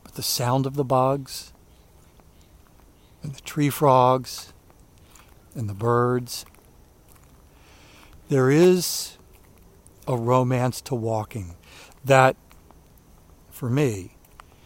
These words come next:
if I'm aware of it, if I'm not distracted.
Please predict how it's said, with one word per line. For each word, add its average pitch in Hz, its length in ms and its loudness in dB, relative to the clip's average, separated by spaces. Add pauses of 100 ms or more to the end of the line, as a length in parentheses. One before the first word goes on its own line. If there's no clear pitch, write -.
(220)
if - 120 -6
I'm 127 420 6 (420)
aware 127 480 0
of 92 160 -8
it, - 100 -14 (500)
if - 140 -18
I'm 117 180 -2
not 123 280 2 (500)
distracted. - 840 -4